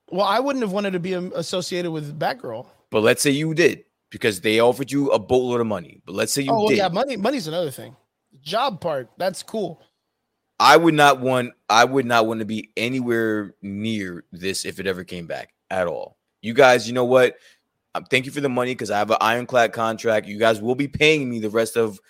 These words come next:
Speaker 2: however the fuck
Speaker 1: Whatever,
Speaker 2: much you
Speaker 1: yeah,
Speaker 2: owe.
Speaker 1: whatever we promise, you're
Speaker 2: But
Speaker 1: gonna
Speaker 2: from
Speaker 1: pay
Speaker 2: here
Speaker 1: me
Speaker 2: on
Speaker 1: some.
Speaker 2: out,
Speaker 1: Which I
Speaker 2: lose my,
Speaker 1: guarantee they're gonna do that with
Speaker 2: lose
Speaker 1: Michael Keaton. They're
Speaker 2: my
Speaker 1: gonna pay him.
Speaker 2: number. Lose my number. Don't call me. Don't email me. Don't text me.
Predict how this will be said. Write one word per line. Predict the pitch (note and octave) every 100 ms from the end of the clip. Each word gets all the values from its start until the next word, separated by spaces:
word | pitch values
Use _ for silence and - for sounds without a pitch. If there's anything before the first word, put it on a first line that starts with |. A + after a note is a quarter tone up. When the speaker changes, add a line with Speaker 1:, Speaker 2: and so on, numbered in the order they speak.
| _ - F#2
Speaker 2:
however | A2 A#2+
the | B2
fuck | A2+ C3
Speaker 1:
Whatever, | E3+ E3 E3+
Speaker 2:
much |
you | F3
Speaker 1:
yeah, | D#3
Speaker 2:
owe. | D3
Speaker 1:
whatever | E3 E3 F#3+
we | A3 A3
promise, | A#3 A#3+ A3 E3 - - -
you're | D#3+
Speaker 2:
But | E3
Speaker 1:
gonna | F3+ G#3+
Speaker 2:
from | G2+
Speaker 1:
pay |
Speaker 2:
here | C#3+
Speaker 1:
me | D#3
Speaker 2:
on | D#3+
Speaker 1:
some. | E3
Speaker 2:
out, | F3 F#3 - _ F#3 -
Speaker 1:
Which | G3 A3
I | C#4
Speaker 2:
lose | D#3
my, | -
Speaker 1:
guarantee | C3 - C#4+
they're | B3
gonna | A3+ B3+
do | A3+ A2+ D3+
that | G#3+
with | A3+
Speaker 2:
lose |
Speaker 1:
Michael | A3+ F#3 F3
Keaton. | C#3
They're | D3+
Speaker 2:
my | D#3+ D#3+
Speaker 1:
gonna | D#3 D#3
pay | B2+
him. | B2
Speaker 2:
number. | C#3+ D3 C3 A2 F#2 -
Lose | F2+ C#3+ C#3
my | C#3
number. | C3 B2+ F#2 D#2+ -
Don't | G#2+ B2 A2
call | D3 D3
me. | D#3+ F#3+ G3 _ _
Don't | - A2 -
email | C3+ D3 D3 C#3+
me. | C#3+ C#3+ - _ -
Don't | A#2 A#2
text | - F#3+ - G#2+
me. | E2 C#2